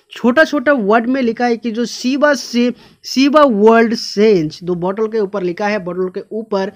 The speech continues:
जो शिबा इनु का है, शिबा इनु का लोगो भी लगा हुआ है। तो उधर जो लिखा है को जो शिबा इनु है,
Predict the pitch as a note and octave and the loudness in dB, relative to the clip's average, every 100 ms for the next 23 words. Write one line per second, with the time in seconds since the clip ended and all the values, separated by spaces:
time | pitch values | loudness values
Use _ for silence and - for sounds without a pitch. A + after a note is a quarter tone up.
0 | _ _ _ A3 A#3+ B3 B3+ B3+ A3 A3+ | _ _ _ -4 -2 -2 0 2 2 0
1 | A3+ A#3 A3 A#3 - G#3+ G#3+ G3+ G3+ G3+ | 0 -2 -2 -4 -4 -4 -2 0 -2 -2
2 | G#3 F#3 F3+ F#3 G3 G3 F3+ D#3+ D#3 F3+ | -2 -2 -2 -2 -2 0 0 -2 -2 -2
3 | E3 D3+ E3+ F3+ D#3+ F3+ A#3+ - _ - | -2 -4 -2 -2 -2 -2 -4 -8 _ -4
4 | F3 F3 G3 G3 F#3 F#3+ F3 D#3+ G3 F3+ | -2 0 0 0 0 -2 -2 -4 -4 -4
5 | F#3 G#3+ G3+ G3 - G3 G#3 G#3 G3 F#3+ | -4 -4 -4 -8 -6 -4 -2 0 2 2
6 | F#3 G3 A3+ | 0 0 -2